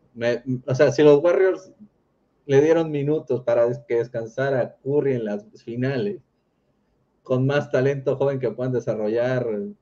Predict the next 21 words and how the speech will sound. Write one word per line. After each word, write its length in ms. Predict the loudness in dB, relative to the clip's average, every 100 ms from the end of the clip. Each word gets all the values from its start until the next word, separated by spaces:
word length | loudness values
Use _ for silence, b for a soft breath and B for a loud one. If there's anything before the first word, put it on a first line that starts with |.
| _
yo 140 | -8
me 160 | -8 -6
quedo 340 | -2 0 0
con 240 | -2 -6 -8 -12
aprobado. 760 | -10 -6 -4 -4 -6 -10 -16 _ _ _ _ -16
Ah, 200 | -14 -14
aprobado. 560 | -10 -8 -8 -12 -20 -20 _ _ _ _ -20 -12
No 200 | -10 -8
fue 180 | -6
malo. 460 | -6 -6 -10 -10 -12 _ _ _ _
No 220 | -4 -2
tenían, 520 | 0 0 0 -2 -6 -6
tenía 300 | -4 0 0
tres 220 | 0 -2
picks, 400 | 0 2 2 0
de 120 | -4 -2
los 220 | -2 -4
tres 260 | -4 -2
se 80 | -2
hace 240 | -2 -2 -2
uno, 560 | -2 -2 -4 -6 -10